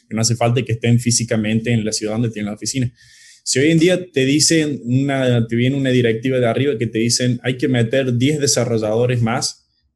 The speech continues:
en el grupo de trabajo", ¿sí? ¿Cómo crees que es lo mejor o qué creen que es lo mejor? ¿Meter los diez de arranque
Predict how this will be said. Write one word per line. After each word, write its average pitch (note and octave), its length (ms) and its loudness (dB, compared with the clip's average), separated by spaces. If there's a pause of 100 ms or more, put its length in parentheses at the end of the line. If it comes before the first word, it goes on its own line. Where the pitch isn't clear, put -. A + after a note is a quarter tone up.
en A2+ 140 0
el G#2+ 140 -2
grupo A#2+ 320 2
de A2+ 80 4
trabajo", G#2 500 -4 (160)
¿sí? D3+ 300 -6 (880)
¿Cómo D#3 260 0
crees D3 300 2
que C#3+ 140 2
es C#3 40 0
lo C3 160 2
mejor A#2+ 380 2
o G#2+ 100 -4
qué B2+ 140 -2
creen B2+ 260 2
que B2 100 0
es B2+ 60 2
lo B2 100 4
mejor? A#2 480 0
¿Meter A#2+ 420 2
los C3+ 240 2
diez C#3+ 200 4
de D#3+ 120 4
arranque E3 680 0